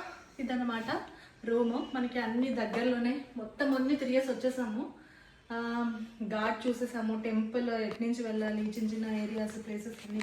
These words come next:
చూసేసి, ఆ ఆటోస్ అన్నీ చాలా డిఫరెంట్గా ఉన్నాయి. నేను almost టెన్, ఎలెవెన్ ఇయర్స్ బ్యాక్ వచ్చాను. అప్పుడు తర్వాత మళ్ళీ ఇద్దరు రావడం, మధు one and half year, టూ ఇయర్స్ బ్యాక్ వచ్చారు. ఒక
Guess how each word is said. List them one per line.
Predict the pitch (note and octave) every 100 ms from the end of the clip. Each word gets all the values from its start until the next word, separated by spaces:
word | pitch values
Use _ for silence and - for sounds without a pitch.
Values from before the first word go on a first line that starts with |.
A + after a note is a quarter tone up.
| A3
చూసేసి, | G#3+ A#3+ A3+ F4+ - - - -
ఆ |
ఆటోస్ | G#3+ A3 G#3 G#3 A#3+ A#3+
అన్నీ | A3 A#3+
చాలా | G#3+ G#3+
డిఫరెంట్గా | G3+ - A3+ A#3 A#3+ B3
ఉన్నాయి. | A3 G#3 G3+ G#3+
నేను | C4 A#3+ A3+
almost | G3+ G#3+ B3 A#3+ -
టెన్, | G#3+ A3 B3+
ఎలెవెన్ | A3+ G#3+ G#3+
ఇయర్స్ | G#3 A#3
బ్యాక్ | G#3 F#3+ G3+ A#3
వచ్చాను. | - G#3+ F#3 G#3 E4 - - - - - - - -
అప్పుడు | A#3 - B3+
తర్వాత | B3 A#3+ C4
మళ్ళీ | D#4+ B3+ B3
ఇద్దరు | A#3 A#3+
రావడం, | A#3 G#3+ D4+
మధు | D#4 B3 C#4 C#4+ C#4 C4 - - - A#3+
one | B3
and | B3
half | B3+ B3+
year, | C#4+ D#4+
టూ |
ఇయర్స్ | D4 C#4
బ్యాక్ | A#3+ A3+ A#3+
వచ్చారు. | B3 - A#3+ A#3+ - - -
ఒక | A3+